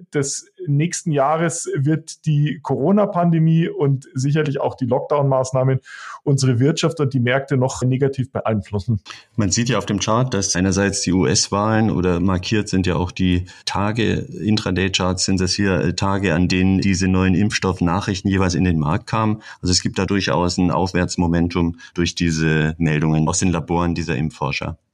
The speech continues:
Speaker 1: Ja, das ist tatsächlich sehr interessant. Wir haben daher, wie du gesagt hast, hier mal Intraday Performance vom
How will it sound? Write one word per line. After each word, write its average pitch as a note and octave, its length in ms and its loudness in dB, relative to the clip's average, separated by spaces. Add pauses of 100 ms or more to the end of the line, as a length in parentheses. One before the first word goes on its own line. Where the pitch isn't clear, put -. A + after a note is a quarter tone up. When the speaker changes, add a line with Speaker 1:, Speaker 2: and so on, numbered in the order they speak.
(560)
Speaker 1:
Ja, C#3+ 140 2
das D#3+ 140 0
ist G#3 300 -2
tatsächlich F3 380 2
sehr D#3+ 120 2
interessant. D3 420 0
Wir D3 100 0
haben D#3+ 120 0
daher, D#3 480 2
wie D#3 60 0
du D#3 100 0
gesagt D3+ 280 0
hast, D3+ 160 -2
hier D#3+ 260 2
mal C3+ 260 0
Intraday D#3 720 0
Performance F3 840 0
vom C3 360 0